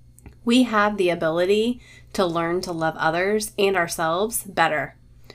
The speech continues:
more fully and unconditionally. And the more we practice the skill of love, the better that we get at it,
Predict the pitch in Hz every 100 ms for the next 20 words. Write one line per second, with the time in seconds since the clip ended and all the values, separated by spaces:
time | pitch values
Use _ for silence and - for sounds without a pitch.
0 | _ - 202 180 - 208 214 226 226 214
1 | 202 180 175 165 165 156 - 147 143 147
2 | 139 - - - - - - - - 220
3 | 214 208 202 226 226 208 - 165 170 233
4 | 240 247 - 185 - 185 175 170 156 156
5 | 160 214 220 - - 175 180 185 202 196
6 | 185 180 160 147 143 139